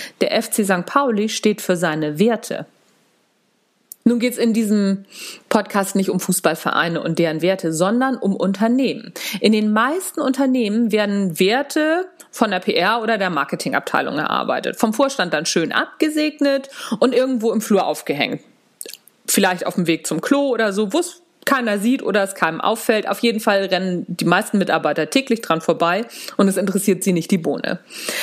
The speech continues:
Manchmal gibt's noch so die ein oder andere Veranstaltung drumherum und dann werden die Mitarbeiter auch mal eingebunden. Und dann?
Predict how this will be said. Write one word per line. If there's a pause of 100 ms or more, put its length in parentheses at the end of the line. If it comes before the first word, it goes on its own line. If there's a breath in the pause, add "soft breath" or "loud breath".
(160 loud breath)
Manchmal
gibt's
noch
so
die
ein
oder
andere
Veranstaltung
drumherum (480 loud breath)
und
dann
werden
die
Mitarbeiter
auch
mal
eingebunden. (200)
Und
dann?